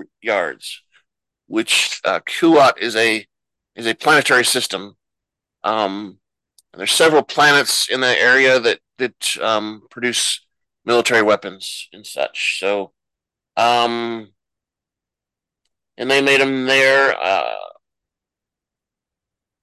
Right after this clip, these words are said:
after the formation of the Galactic Empire, uh, by Palpatine, they utilized the all-terrain armored transport, um, because it had, uh,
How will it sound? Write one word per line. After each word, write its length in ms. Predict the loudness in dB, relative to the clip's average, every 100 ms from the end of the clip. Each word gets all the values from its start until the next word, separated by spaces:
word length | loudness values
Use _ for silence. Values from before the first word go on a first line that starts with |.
| _ _ _ _ _ _ _ _ _ _ _ _
after 300 | -2 0 0
the 280 | 2 2 0 _
formation 520 | -4 0 2 2 0 -2
of 160 | 0
the 160 | 2 2
Galactic 480 | 2 0 0 -6 -8
Empire, 720 | -6 0 2 2 2 -2 -8 _ _ _ -4
uh, 160 | -4
by 480 | 0 2 4 2 0 -6 _
Palpatine, 640 | 0 0 -2 -6 -6 -6 -12 _ _ _ _
they 100 | -10
utilized 800 | -6 -4 -2 0 2 2 0 -6
the 220 | -8 -6
all-terrain 640 | 0 0 0 -2 0 0 0
armored 400 | -2 -2 -4 -4
transport, 680 | -2 -2 -2 -2 -2 -2 -6 -18 _ _ _ _ _ _
um, 560 | -4 -4 -4 -8 -16 -18 _ _ _ _ _ _ _ _ _ _ -14
because 320 | -2 0 0
it 100 | 2
had, 320 | 4 2 2
uh, 300 | -4 -4 -6